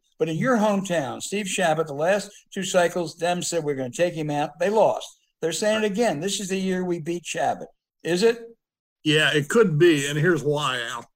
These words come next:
Speaker 2: Al. Um, this r-, district has been redrawn, and now the entire city of Cincinnati is within the first congressional district, and that's a he-,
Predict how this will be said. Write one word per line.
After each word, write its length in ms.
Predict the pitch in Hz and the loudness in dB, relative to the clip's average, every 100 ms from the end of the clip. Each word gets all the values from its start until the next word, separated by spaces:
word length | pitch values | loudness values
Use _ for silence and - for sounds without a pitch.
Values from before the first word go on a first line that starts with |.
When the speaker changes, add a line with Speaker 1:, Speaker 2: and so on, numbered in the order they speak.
| _ _ _ _ _ - | _ _ _ _ _ -4
Speaker 2:
Al. 80 | 151 | 0
Um, 520 | 143 139 135 147 - - _ 165 | 2 2 -2 -6 -18 -20 _ -4
this 260 | 170 160 208 202 190 _ 160 | 2 2 0 -12 -16 _ -10
r-, 100 | 180 - 156 | -10 -8 0
district 380 | 185 170 160 147 | 2 2 0 2
has 140 | 135 | 2
been 180 | 151 139 | 0 0
redrawn, 560 | 143 135 120 123 117 - _ _ _ _ | 0 -2 -6 -8 -10 -16 _ _ _ _
and 100 | 143 | -4
now 260 | 139 151 151 | -2 0 0
the 100 | 139 | -2
entire 460 | 131 - 147 147 143 | -4 -6 -4 -4 -4
city 260 | - 135 | -4 -4
of 100 | 117 | -6
Cincinnati 600 | - 123 113 120 123 120 110 | -8 -10 -10 -8 -6 -6 -8
is 220 | 110 107 | -14 -16
within 340 | 123 - 131 120 | -14 -12 -12 -12
the 60 | |
first 340 | - 127 110 - | -10 -8 -8 -10
congressional 540 | 110 120 113 - 107 | -6 -6 -6 -10 -18
district, 420 | 110 107 - 104 - | -16 -16 -16 -14 -10
and 180 | 120 120 | -8 -6
that's 220 | 131 - | -8 -8
a 180 | 117 | -10
he-, 80 | 107 | -10